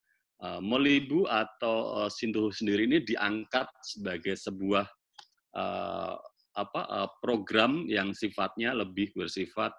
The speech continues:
eh, telaah atau studi tentang Molibu dan Sintuhu itu sendiri. Bisa bentuknya adalah,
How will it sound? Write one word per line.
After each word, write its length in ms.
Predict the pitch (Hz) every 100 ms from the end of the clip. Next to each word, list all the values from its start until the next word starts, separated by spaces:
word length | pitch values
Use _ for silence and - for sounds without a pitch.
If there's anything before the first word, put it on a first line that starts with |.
| - 87
eh, 520 | 85 85 85 85 - _ _ _ _ _ _ _ _ _ -
telaah 600 | 101 98 - 113 123 -
atau 280 | 95 - 95
studi 640 | - 113 95 95 156 226 _ _ _ _ _ -
tentang 480 | 98 98 117 147 156 _ - - _ _
Molibu 400 | 101 98 98 107
dan 160 | 117 101
Sintuhu 320 | 110 110 113
itu 80 | 117
sendiri. 560 | 135 147 110 82 - -
Bisa 400 | 92 - 95 120
bentuknya 600 | 104 85 95 90 98 95
adalah, 440 | 80 78 85